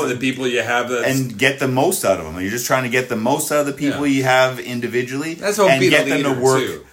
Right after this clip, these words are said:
Speaker 1: work
Speaker 2: Yeah.
Speaker 1: as a team the best he can.
Speaker 2: Yeah, that's about being a leader, too. But he's,
Speaker 1: Yep.
Speaker 2: but I think the message that you said, and that was really great what you shared with us, Keith, but the message is, I think, <laughs> what he's,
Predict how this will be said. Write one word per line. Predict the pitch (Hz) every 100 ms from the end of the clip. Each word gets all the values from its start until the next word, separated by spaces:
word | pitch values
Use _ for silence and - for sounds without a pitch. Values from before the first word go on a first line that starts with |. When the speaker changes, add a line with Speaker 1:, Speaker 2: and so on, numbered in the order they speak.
| -
Speaker 1:
work | 107 131 135
Speaker 2:
Yeah. |
Speaker 1:
as | 139
a | 127
team | - 131 131 135 113
the | 113
best | 113 107 117
he |
can. | 101 95 71 69
Speaker 2:
Yeah, | 165 160
that's | 170
about | 175 147
being | 131 117
a | 101
leader, | 98 95 87
too. | 85 101 87
But | 92
he's, | 107 143 98
Speaker 1:
Yep. | 104 110 - -
Speaker 2:
but | 151
I | 156
think | 170 156
the |
message | 135 143 185 147 120
that | 113
you | 110
said, | 113 139 120
and |
that | 147
was | 143 107
really | 117 101
great | 92 117 117
what | 87
you | 90 90 85 -
shared | - 117 120
with | 101
us, | 82 82
Keith, | - 107 110 _
but | -
the | 113
message | 117 143 147 131 110 113
is, | 113
I | 104
think, | 92 - 151 113
<laughs> |
what | 104 101 -
he's, | 165 160 - -